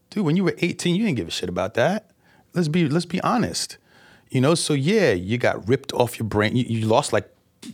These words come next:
twenty million brain cells that night. Yeah, you did something you weren't supposed to be doing. Yeah, that, that's a fond memory. So everything's gonna be rose-tinted glasses after that.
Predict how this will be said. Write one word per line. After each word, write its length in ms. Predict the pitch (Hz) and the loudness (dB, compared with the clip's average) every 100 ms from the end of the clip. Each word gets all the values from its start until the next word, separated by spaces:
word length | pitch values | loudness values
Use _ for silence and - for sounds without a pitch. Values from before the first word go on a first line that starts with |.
| - | -6
twenty 260 | - 135 | 0 4
million 280 | 120 120 104 | 6 6 4
brain 220 | 101 127 | 4 4
cells 360 | 151 - 98 101 | 2 2 2 4
that 220 | 107 87 | 2 2
night. 320 | 98 117 180 - - - - _ | 2 2 0 -4 -20 -20 -20 _
Yeah, 240 | - 123 165 | -2 2 4
you 140 | 117 | 2
did 180 | 117 123 | 2 0
something 440 | - 131 120 120 | 2 2 4 2
you 100 | 113 | 4
weren't 200 | 117 113 | 4 4
supposed 280 | - - 110 | 2 0 0
to 60 | 104 | 0
be 120 | 101 | -2
doing. 480 | 95 107 107 135 151 - - _ _ _ _ | 2 4 4 2 0 -8 -20 _ _ _ _
Yeah, 440 | 190 269 277 107 - | 0 2 4 2 2
that, 380 | 135 156 202 165 | 0 0 0 0
that's 200 | 226 - | 0 0
a 20 | |
fond 540 | - - 143 135 147 143 - | -2 0 2 4 2 0 2
memory. 640 | 185 240 131 95 - - _ _ _ _ _ | 6 8 8 6 2 -6 _ _ _ _ _
So 440 | - 190 185 180 - | -2 2 4 4 2
everything's 440 | 233 254 175 143 | 2 2 2 2
gonna 160 | 127 120 | 2 0
be 100 | 107 | 2
rose-tinted 500 | 110 110 - 110 95 | 2 0 0 -2 0
glasses 420 | 95 - - 90 | 0 0 0 0
after 240 | 87 - 110 | 0 0 4
that. 340 | 165 143 | 4 2